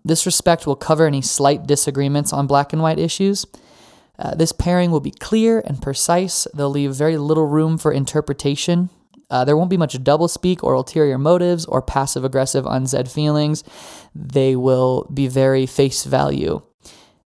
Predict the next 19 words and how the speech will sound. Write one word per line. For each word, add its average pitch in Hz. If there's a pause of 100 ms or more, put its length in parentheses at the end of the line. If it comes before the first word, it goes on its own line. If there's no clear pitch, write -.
(300)
They 156
will 165
take 190
their 202
responsibilities 156
really 147
seriously 160
and 143
will 139
often 147
put 160
them 143
before 143
any 139
sense 139
of 131
fun 139
or 131
self-care. -